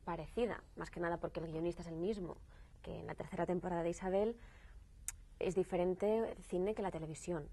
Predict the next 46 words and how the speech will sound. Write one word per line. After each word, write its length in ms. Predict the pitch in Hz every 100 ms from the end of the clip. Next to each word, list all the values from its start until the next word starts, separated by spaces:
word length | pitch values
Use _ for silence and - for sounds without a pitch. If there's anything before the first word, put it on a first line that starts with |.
| -
Por 120 | 170
lo 80 | 165
tanto, 380 | 165 170 175 175
yo 360 | 175 165 165 - -
creo 260 | - 165 156
que 80 | 160
es 80 |
una 120 | 156 160
película, 560 | 160 156 - 175 175 - - - - -
em, 600 | 185 170 170 175 170 170 -
que 80 |
a 60 | 156
pesar 420 | 165 165 190 180 170
de 140 | 175
que 160 | - 170
cuenta 260 | 180 180
con 120 | 170 175
el 60 |
mismo 200 | 175 170
equipo 220 | 165 170
artístico, 600 | 175 - 226 - - - - - - - - -
no 160 | - 185
tiene 220 | 185 175
nada 180 | 170 170
que 80 | 170
ver 140 | 170
con 120 | 165
la 120 | 165
serie. 340 | 170 220 190 - - - - - - - - - - - - - - - -
Es 140 | -
otra 180 | 185 180
cosa, 280 | 175 214 175
es 40 |
otro 180 | 180 190
formato, 460 | 175 180 175 190 185
es 80 | 180
otra 180 | -
forma 280 | 180 185 185
de 80 | 185
contar 340 | - 170 170
la 100 | 165
historia 380 | 160 - 190 190
y 60 | 185
es 80 | 170
otra 160 | 165
forma, 320 | - 170 180